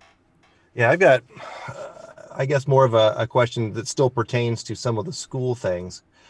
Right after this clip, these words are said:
So doing all these things online, do you still have the opportunity to kind of, uh, participate in, let's call them, quote, normal school activities? So if you're away a lot, can you do things like,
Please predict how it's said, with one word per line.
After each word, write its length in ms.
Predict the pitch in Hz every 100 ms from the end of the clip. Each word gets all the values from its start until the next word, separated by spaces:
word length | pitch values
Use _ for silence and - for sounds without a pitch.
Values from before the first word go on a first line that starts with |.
| _ _
So 520 | - 139 139 131 127 131 - _ _ - - - _ _ _ _ _ 131 120
doing 340 | 139 196 226 165
all 240 | 147 143
these 260 | 131 127 -
things 600 | 135 127 123 120 - - _ _ -
online, 960 | 117 120 117 110 113 104 90 92 95 _ _ _ _ _ _ _ _ _ - 123
do 120 | 110
you 140 | 127 185
still 240 | - 185
have 240 | 143 143 131
the 120 | 117
opportunity 720 | 117 - - 127 120 117 120
to 120 | 104
kind 240 | - 113 104
of, 440 | 98 92 - - 95
uh, 260 | 101 92 98
participate 880 | 107 101 120 117 113 - 110 110 -
in, 720 | 120 107 107 107 104 101 95 - _ _ _ 110
let's 180 | 107
call 240 | - 110 107
them, 240 | 104 196
quote, 480 | - 117 107 101 - _ -
normal 640 | 110 113 120 127 127 127
school 420 | - - 135 127
activities? 600 | 117 113 170 135 107 101
So 260 | - 127 117
if 140 | -
you're 100 | 160
away 300 | 131 151 226
a 60 | 147
lot, 280 | 117 110 -
can 140 | 117
you 80 | 123
do 160 | 127
things 400 | 123 131 127 110
like, 340 | 110 107 104